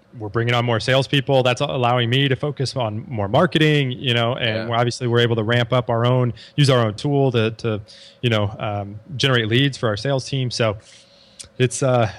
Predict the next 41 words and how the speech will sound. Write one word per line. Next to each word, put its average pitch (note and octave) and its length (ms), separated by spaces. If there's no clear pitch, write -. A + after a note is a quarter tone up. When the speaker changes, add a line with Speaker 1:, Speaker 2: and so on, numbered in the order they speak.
Speaker 1:
I - 80
think C#3+ 160
it's C#3+ 100
gonna, C3+ 360
it's C3+ 120
gonna C3+ 200
ramp B2+ 260
up B2+ 140
pretty B2 140
good A#2+ 200
here, A2 400
here A#2+ 140
soon. A2 340
So G#2+ 260
Speaker 2:
Nice. E2+ 320
Well, G2 280
uh, F#2+ 360
yeah, B2 160
I A2+ 40
mean, G#2+ 160
it's, G2+ 140
you A2 80
know, G2+ 80
exciting B2 460
story. A#2+ 720
Uh, G2+ 480
the, G2+ 260
the G#2 80
combination A2+ 640
of G2 200
using B2+ 300
your A#2+ 140
internal A#2+ 320
software, A#2+ 500
building B2+ 320
it A2+ 100
out A2+ 200
as G#2 80
a G2 100
software A2 340
tool, B2 460